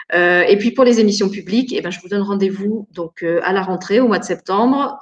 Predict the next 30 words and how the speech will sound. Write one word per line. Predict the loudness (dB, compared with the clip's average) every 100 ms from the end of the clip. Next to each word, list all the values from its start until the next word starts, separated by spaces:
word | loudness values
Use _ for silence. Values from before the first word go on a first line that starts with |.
| -12
Euh, | -12 -10
et | -6 -6
d'ici | -6 -8 -2
là, | -2
je | -2
vous |
ferai | -8 -6
une | -6
vidéo | -6 -4 -4 -4
pour | -18
vous | -14
dire | -4 -4 -4 -12 -20 _
où | -2
ça | 0
se | 0 -2
passera, | -6 -2 -2
sous | 0 -2
quelle | 2 0
forme. | 0 0 2 4 2
Euh, | 0 -2 -6 -18 -16 -4 -4
pour | -2
l'instant, | -4 -2
je | -4
sais | -4
pas | -2 0
moi-même, | 0 0 2
il | 2
faut | 0 -6
que |
je | -10